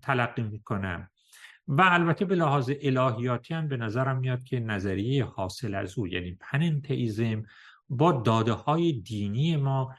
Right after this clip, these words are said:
سازگاری بیشتری داره و لذا نظریهٔ الهیاتی بهتری است از،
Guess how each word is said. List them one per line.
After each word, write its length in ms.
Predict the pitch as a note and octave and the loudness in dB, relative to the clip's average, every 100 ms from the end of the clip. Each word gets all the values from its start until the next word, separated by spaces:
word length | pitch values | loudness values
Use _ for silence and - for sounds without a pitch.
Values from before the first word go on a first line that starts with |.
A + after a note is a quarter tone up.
| _ _ | _ _
سازگاری 720 | - G#2 F2+ F2+ F2+ F#2+ A2+ | -6 -4 -2 -2 -2 0 -2
بیشتری 580 | F2+ E2+ - A#2 G2 F2 | -2 -8 -6 -4 -2 -4
داره 200 | - - | -8 -8
و 60 | G#2+ | -4
لذا 280 | A2 G#2+ C#3 | -2 0 0
نظریهٔ 720 | B2 F#2 F#2 G#2 C3+ A#2+ G2 | 0 0 -2 -2 -2 -2 -4
الهیاتی 560 | F2 F#2 F#2 F2 - | -4 -4 -6 -6 -4
بهتری 600 | B2 G#2 - - C#3 C#3+ G2+ | -2 -2 -4 -2 0 2 0
است 200 | - - | -2 -6
از، 260 | B2 G#2 | -2 -2